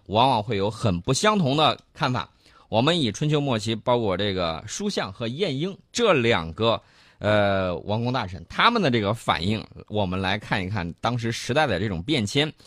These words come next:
当时呢，叔向跟晏婴，呃，几乎跟这个孔子都是同时代的人，比孔子呢年龄稍微大一些。叔向是晋国的卿，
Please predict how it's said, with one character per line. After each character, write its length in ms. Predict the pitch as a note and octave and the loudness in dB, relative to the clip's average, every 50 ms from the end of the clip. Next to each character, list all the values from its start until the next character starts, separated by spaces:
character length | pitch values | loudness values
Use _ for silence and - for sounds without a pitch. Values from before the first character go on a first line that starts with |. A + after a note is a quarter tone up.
| - - - - - _ _ | -20 -20 -20 -20 -20 _ _
当 200 | G3 A3+ B3+ B3 | 4 4 4 4
时 160 | - E3 F3 | 2 0 2
呢， 200 | F#3 F3+ C#3 B2+ | 2 4 2 2
叔 200 | - - G3+ A3+ | 0 -2 -4 0
向 220 | G#3 A3 F#3 C#3+ | 0 2 0 2
跟 200 | C#3 D3+ D#3+ E3+ | 2 0 0 2
晏 200 | F3 F3 D#3 C#3 | 2 2 2 4
婴， 180 | D3 E3 F3 - - _ _ - - - _ | 2 2 0 -2 -8 _ _ -20 -20 -20 _
呃， 580 | - G#2 A2 A2 G#2+ G2+ G2+ F#2+ F2+ E2+ F2 F2+ - _ _ | 0 2 4 4 4 4 2 2 2 0 -2 -4 -8 _ _
几 180 | - - G3+ | -8 -4 -4
乎 240 | G#3 F#3+ - F3 F3 E3+ | -4 -4 -6 -10 -12 -8
跟 340 | _ F#3+ F#3 F3+ F3+ F3+ E3 | _ -6 -6 -4 -6 -8 -8
这 180 | E3+ D#3 C3 | -6 -6 -4
个 340 | A2 G2+ F#2+ F2 E2+ D2+ D2 D#2+ | -4 -2 -4 -4 -4 -6 -8 -12
孔 240 | - - A#2 D3+ | -10 -8 -6 -4
子 100 | C#3+ G#2 | -4 -2
都 140 | F2+ A2+ C#3+ | 0 0 0
是 120 | C#3 A#2 F2+ | 0 0 -2
同 220 | - - A#2+ D#3+ | -2 0 0 0
时 140 | E3 - C3 | 2 2 2
代 120 | D#3 D3 | 4 4
的 120 | A2+ F#2 F2 | 4 2 0
人， 200 | E2+ E2+ F#2 - _ _ | -2 -4 -6 -8 _ _
比 140 | _ G#2+ A2 | _ -2 -2
孔 340 | G#2 - - - D3+ G#3+ A#3 | -2 -2 0 2 2 2 2
子 80 | F#3 A#2+ | 2 0
呢 220 | G2 G#2 A#2 A2+ _ _ | 0 0 0 -2 _ _
年 180 | G2 G#2 A#2 | -8 -8 -6
龄 80 | C#3 C#3 | -6 -6
稍 140 | C#3 D#3+ E3 | -4 -4 -4
微 80 | F#3 | -4
大 240 | F#3 - - - B2 | -2 -2 -2 0 0
一 80 | G2+ F#2+ | -2 -2
些。 220 | F#2+ G2+ G#2+ - - _ _ _ - - _ _ _ _ _ | -2 -4 -4 -4 -4 _ _ _ -20 -20 _ _ _ _ _
叔 240 | - - - C4 C4+ | -8 -6 -2 -2 2
向 240 | B3+ C4+ A3+ D#3+ | 2 2 2 2
是 140 | C3 C3 C#3 | -2 -4 -6
晋 240 | C#3+ - - B3 F#3 | -6 -6 -4 -2 -2
国 160 | B2 G#2 G#2 | 0 0 0
的 100 | G#2 G2+ | 0 0
卿， 300 | G2+ - - A#2+ B2 B2+ | -2 0 0 -2 -2 -2